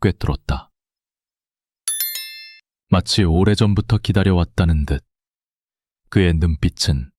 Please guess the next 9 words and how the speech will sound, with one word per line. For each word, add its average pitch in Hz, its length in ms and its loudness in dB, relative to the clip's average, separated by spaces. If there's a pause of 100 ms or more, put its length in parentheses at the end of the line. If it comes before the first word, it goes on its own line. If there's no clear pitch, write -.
(560)
수연의 98 460 2
마음 80 440 2
깊은 98 520 -2
곳에 95 280 0
숨겨진 95 600 0
욕망을 82 640 0 (220)
깨우는 82 400 2
듯했다. - 600 -8 (2250)
수연은 80 560 0